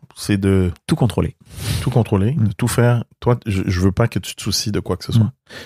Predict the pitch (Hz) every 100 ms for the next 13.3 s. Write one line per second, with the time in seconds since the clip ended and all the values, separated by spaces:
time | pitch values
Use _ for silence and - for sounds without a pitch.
0 | - - 101 - - - - - _ _
1 | _ _ _ 95 90 90 - 90 90 107
2 | 110 110 - - 98 92 90 101 - _
3 | _ - - _ - - 92 - 87 92
4 | 98 120 - _ - - - 90 90 92
5 | 107 127 - - 98 87 - - - -
6 | - 90 - 107 95 92 - - 120 -
7 | 85 - 120 110 117 - - - 95 -
8 | 104 90 - _ _ - 95 92 - 107
9 | 92 - 135 - _ _ - - 90 -
10 | - - - _ _ _ _ _ _ _
11 | _ - 90 85 85 82 85 - _ 95
12 | - 98 92 - 139 113 80 90 - -
13 | 107 107 101